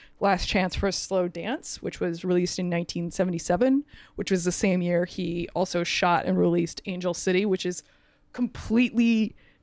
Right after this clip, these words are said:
different <laughs> from, it's like, it's like, um, it's kind of amazing for a filmmaker to do two films in one year, and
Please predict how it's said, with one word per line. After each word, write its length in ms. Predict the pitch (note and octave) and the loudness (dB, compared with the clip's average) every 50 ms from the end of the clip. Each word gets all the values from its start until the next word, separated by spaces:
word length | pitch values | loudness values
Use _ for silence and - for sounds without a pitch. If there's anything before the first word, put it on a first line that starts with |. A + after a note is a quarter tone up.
| F#3 F3+ - - | -10 -8 -2 0
different 440 | G3 F#3 - - - C#4 F#4 C#4 | 0 0 2 2 4 4 4 4
<laughs> 320 | - - - - - A#3+ - | 4 4 4 2 2 2 2
from, 300 | - D#4 C4+ C4 A3 G3 | 2 4 4 4 4 4
it's 160 | B3 A3+ - | 2 2 4
like, 200 | A#3 A3 A3 - - | 4 2 2 2 0
it's 220 | G#3+ A3 - - | 0 2 2 2
like, 200 | A#3+ A#3 A3 - | 2 0 0 0
um, 460 | G#3 G3+ F#3+ F#3+ G3+ F#3+ F#3 F#3+ F#3 - - | 0 0 2 0 -2 -4 -6 -8 -8 -2 -2
it's 140 | G#3 G#3+ - | -2 0 2
kind 160 | - C4 B3+ | 2 4 4
of 60 | C4 | 6
amazing 320 | B3 A3+ G3+ F#3+ F#3+ A3 G#3 | 6 6 6 6 4 4 4
for 120 | - G3+ | 4 2
a 40 | F#3 | 2
filmmaker 360 | - G3 F3+ F#3 F3+ - F3+ | 2 0 0 0 0 0 0
to 80 | F3 F3 | 0 0
do 160 | F3+ F3 F3 - | 0 0 -4 -4
two 260 | - - - F#3+ F#3 | -4 -4 -4 -4 -2
films 340 | - G3 G3 G3+ G#3+ G#3+ A3+ | 0 2 2 4 4 4 2
in 80 | G#3 | 2
one 160 | G#3 G3+ G3+ | 0 0 -2
year, 200 | G3+ G3 G3 G3+ | -2 -2 -2 -2
and 340 | F#3 - F3+ F3 F3 E3+ - | -2 -4 -6 -8 -8 -12 -16